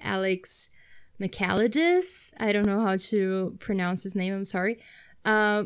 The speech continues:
I literally know nothing about this book. I just got it because, um, I've heard very good things about it. But, um, yeah, let's find out.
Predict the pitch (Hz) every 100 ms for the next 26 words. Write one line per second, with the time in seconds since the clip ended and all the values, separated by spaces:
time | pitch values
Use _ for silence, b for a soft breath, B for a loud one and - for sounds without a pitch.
0 | - 233 233 233 262 302 311 311 311 294
1 | 254 247 247 220 214 214 208 - 240 247
2 | 233 208 202 208 196 185 180 180 196 190
3 | 185 - 175 180 180 - 180 - 180 175
4 | 180 - - - - 185 175 170 170 175
5 | - - - _ - - - 185 180 180
6 | 180 175 175 190 180 180 180 180 180 190
7 | 240 - 294 294 311 311 320 330 - B
8 | B B B 180 175 214 208 202 202 202
9 | - - 214 196 190 185 185 185 180 175
10 | 185 - 247 _ - - - - - -
11 | - - - - 185 185 220 202 139 180
12 | 190 - - 190 190 180 85 -